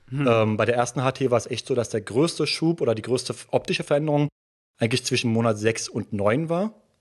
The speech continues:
Speaker 2: Und ich hab ja schon erwähnt, ich bin jetzt seit gestern, äh, sechs Monate nach der O P. Also eigentlich sollte jetzt, ne, so ungefähr nochmal der größte Schub kommen für mich. Und, ähm,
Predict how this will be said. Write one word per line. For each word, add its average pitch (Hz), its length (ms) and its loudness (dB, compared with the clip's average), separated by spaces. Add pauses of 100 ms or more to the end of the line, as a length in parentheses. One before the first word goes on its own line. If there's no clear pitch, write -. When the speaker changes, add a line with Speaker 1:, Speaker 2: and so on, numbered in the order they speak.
(320)
Speaker 2:
Und 131 180 2
ich 131 100 -2
hab 123 200 -4
ja 123 60 0
schon 113 160 -2
erwähnt, 120 260 0
ich - 140 -10
bin 120 140 -2
jetzt 117 240 0
seit 110 200 0
gestern, 113 460 0 (460)
äh, 107 160 6
sechs 117 240 0
Monate 110 240 2
nach 104 160 -2
der 104 100 -4
O 95 60 -4
P. 98 220 -6 (200)
Also 131 180 2
eigentlich 135 200 0
sollte 127 260 0
jetzt, - 380 -2 (340)
ne, 127 340 4
so 123 120 0
ungefähr 117 180 -2
nochmal 110 160 0
der 107 80 0
größte 117 300 -4
Schub 107 220 -6
kommen 165 200 0
für 175 80 0
mich. 180 220 -2 (720)
Und, 117 340 4
ähm, 104 320 0